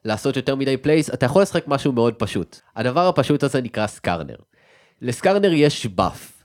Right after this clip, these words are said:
גלובל באף, שמחייב את הקבוצה נגדך לקנות קיו אס אס. אתה בעצם שם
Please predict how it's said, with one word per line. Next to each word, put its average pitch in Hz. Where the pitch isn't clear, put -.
גלובל 143
באף, 85
שמחייב 151
את 180
הקבוצה 151
נגדך 135
לקנות 135
קיו 104
אס -
אס. -
אתה 123
בעצם 170
שם 170